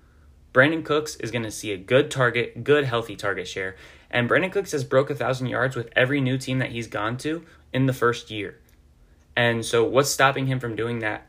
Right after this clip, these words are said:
now? Hopkins is gone. That leaves a hundred fifty targets on the board. You could shift maybe thirty targets, like thirty of those targets, over to Will Fuller. Brandon Cooks is gonna take what Will Fuller was getting,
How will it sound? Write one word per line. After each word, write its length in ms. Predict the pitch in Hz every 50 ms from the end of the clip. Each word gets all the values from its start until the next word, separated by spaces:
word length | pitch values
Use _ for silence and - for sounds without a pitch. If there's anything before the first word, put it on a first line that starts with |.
| _ _ -
now? 360 | 110 117 117 98 85 87 - _
Hopkins 400 | - - 110 - - - 117 104
is 120 | 107 101 95
gone. 340 | - 120 120 131 139 151
That 140 | 147 120 -
leaves 180 | - 107 104 107
a 40 | 104
hundred 260 | 107 113 117 - -
fifty 240 | - 123 127 117 113
targets 320 | - 117 113 110 110 -
on 100 | 117 110
the 80 | 107 101
board. 300 | 101 110 101 90 - - - - - - - -
You 100 | - 127
could 160 | 131 143 131
shift 260 | - - 135 131 131
maybe 280 | - 123 117 117 - 107
thirty 560 | - - - 117 120 127 127 139 151 143 - - - _ _ _ _ -
targets, 560 | - 127 123 127 131 151 151 151 - - -
like 380 | - 131 139 131 - - _ -
thirty 340 | - - 127 123 123 131 135
of 60 | 131
those 180 | 131 131 131
targets, 500 | 131 127 120 120 120 151 156 156 - - - _ _ -
over 420 | 120 123 123 120 123 127 127 123
to 140 | 127 - -
Will 180 | 110 113 120 120
Fuller. 440 | 117 - - 101 101 98 104 110 - - - - - - _ _ _ _
Brandon 300 | - 123 123 131 139 139
Cooks 380 | 135 139 131 131 127 - - - -
is 140 | 117 110
gonna 200 | - 120 113 107
take 300 | 98 - 120 117 117 - - - - - - _
what 260 | - 110 113 104 - -
Will 160 | 104 110 104
Fuller 300 | - - 131 151 147 117
was 160 | 104 101 95
getting, 420 | - 104 95 95 98 95 98 110